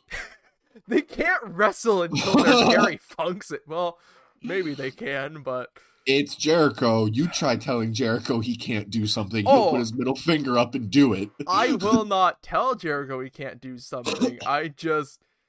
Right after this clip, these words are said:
Speaker 2: I don't know. Anyways, uh, back to the story, though. Moxley was talking about this, and, uh, he started telling a story about hanging out with Ric Flair in an airport, and they were doing,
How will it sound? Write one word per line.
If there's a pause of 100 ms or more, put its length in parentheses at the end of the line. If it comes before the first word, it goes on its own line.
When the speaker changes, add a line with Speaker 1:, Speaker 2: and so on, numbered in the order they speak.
(440)
Speaker 2:
I
don't
know. (140)
Anyways,
uh,
back
to
the
story,
though.
Moxley
was
talking
about
this, (480)
and,
uh, (140)
he
started
telling
a
story
about (240)
hanging
out
with
Ric
Flair (100)
in
an
airport, (560)
and
they
were
doing,